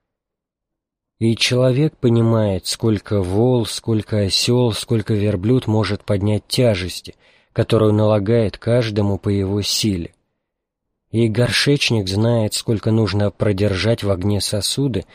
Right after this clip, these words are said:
чтобы или от долгого пребывания в огне они не потрескались, или от недостаточного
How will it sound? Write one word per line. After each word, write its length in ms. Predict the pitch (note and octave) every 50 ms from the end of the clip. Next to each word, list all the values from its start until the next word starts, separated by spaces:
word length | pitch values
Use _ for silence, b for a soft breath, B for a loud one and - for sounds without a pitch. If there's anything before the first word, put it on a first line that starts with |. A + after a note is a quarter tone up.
| b b b b b b b
чтобы 440 | - - - - A#2 G2+ F#2 G#2 G#2
или 200 | G#2 G#2 G2+ G#2+
от 240 | G#2 G#2 G2+ F#2+ F#2
долгого 520 | G#2+ A#2+ A#2+ A2 G2+ F#2+ G2+ G2+ G2+ G2+
пребывания 760 | - - A2 G#2+ F#2 G#2 G#2 G2+ G#2 G#2+ G#2 G2+ G2+ G2+ G2
в 60 | F#2
огне 400 | G#2 G2+ G2 G#2 G#2+ G#2+ G2+ B B B B B
они 240 | - G#2 G#2 G#2+ G#2+
не 140 | G#2 G#2 G2
потрескались, 920 | - - A2 - - A#2+ C3+ C#3+ C#3 - - - G#2+ F2 E2+ E2+ - - - _ _ _ _ _ _ _ _
или 220 | - A#2+ A#2 A#2
от 180 | A#2 A2 G#2 -
недостаточного 960 | G#2+ G#2+ G2+ G#2 A2 - - - C3+ C3 - A#2+ - - - A2 G2+ F#2+ F2